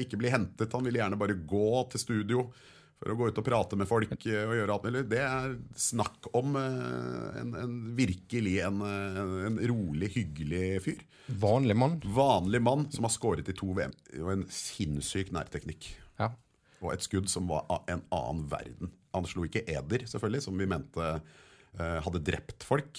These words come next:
Speaker 1: gikk rykte på Kjelsås om at han skjøt så hardt.
Speaker 2: Mm.
Speaker 1: Da han hadde vi også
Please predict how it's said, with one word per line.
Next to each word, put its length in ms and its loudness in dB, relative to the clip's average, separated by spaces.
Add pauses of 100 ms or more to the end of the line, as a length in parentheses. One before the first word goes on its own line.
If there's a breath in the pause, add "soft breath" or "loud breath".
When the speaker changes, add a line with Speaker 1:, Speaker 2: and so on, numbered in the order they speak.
Speaker 1:
gikk 220 -4
rykte 260 -4
på 100 -2
Kjelsås 440 -2
om 160 -2
at 60 -4
han 140 0
skjøt 200 -4
så 80 -2
hardt. 220 -6 (120)
Speaker 2:
Mm. 240 4
Speaker 1:
Da 60 0
han 120 0
hadde 180 -2
vi 40 -4
også 200 -4